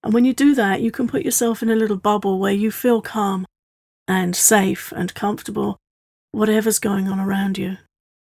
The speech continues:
So if it's not something you've tried already, I invite you to play with that, and I'd love to hear how you get on with it.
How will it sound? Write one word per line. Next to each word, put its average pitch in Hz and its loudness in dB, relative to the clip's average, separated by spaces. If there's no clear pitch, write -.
So - -2
if 190 -8
it's - -8
not 247 2
something 214 -4
you've 202 -4
tried 208 -4
already, 208 0
I 196 -2
invite 202 -4
you 214 -8
to - -10
play 208 -2
with - -4
that, 208 -8
and 226 2
I'd 220 -2
love 233 2
to 233 -4
hear 214 0
how 220 -6
you 190 -2
get 185 -6
on 202 -4
with 214 -2
it. 269 -2